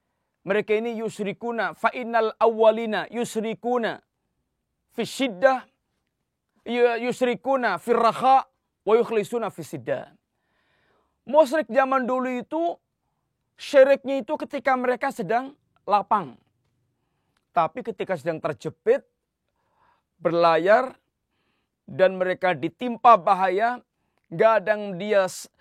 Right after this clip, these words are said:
nggak ada yang dia bayangkan bisa menyelamatkan kecuali Allah, mereka sempat mengikhlaskan doanya kepada Allah Subhanahu wa taala.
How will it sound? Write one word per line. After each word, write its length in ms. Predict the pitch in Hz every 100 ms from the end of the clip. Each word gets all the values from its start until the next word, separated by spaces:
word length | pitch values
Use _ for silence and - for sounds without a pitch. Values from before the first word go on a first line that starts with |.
| _
nggak 180 | 180 220 214
ada 40 |
yang 80 | 214
dia 160 | 202 208
bayangkan 440 | 165 214 214 208 208
bisa 240 | - 208
menyelamatkan 560 | 202 202 214 208 202 190
kecuali 320 | 180 208 180
Allah, 400 | 196 208 277 311 _
mereka 320 | 165 175 185 214
sempat 400 | 196 160 190 -
mengikhlaskan 800 | 185 175 170 - 175 - 190 170
doanya 480 | 151 175 208 214 196
kepada 400 | - - 156 147
Allah 240 | 151 160 180
Subhanahu 400 | 156 135 139 123
wa 60 |
taala. 280 | - - -